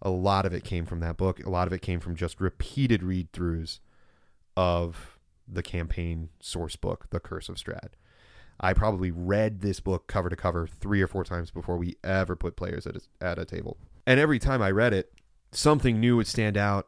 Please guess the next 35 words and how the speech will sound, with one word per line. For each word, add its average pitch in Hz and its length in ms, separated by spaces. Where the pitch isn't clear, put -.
and 92 220
there's 90 220
no 123 280
one 104 400
way 98 180
to 90 80
play 90 220
the 85 80
campaign. 82 540
The 82 60
way 113 200
they 110 80
set 98 260
up 92 80
these 85 160
books 87 240
is 80 100
brilliant 87 460
because 95 440
you 110 140
can 90 200
go 87 440
and 92 180
play 98 220
The 87 80
Curse - 280
of - 60
Strahd 87 280
and 85 140
not 104 220
have 85 320
the 85 180
exact 82 500
same 95 420
experience 85 720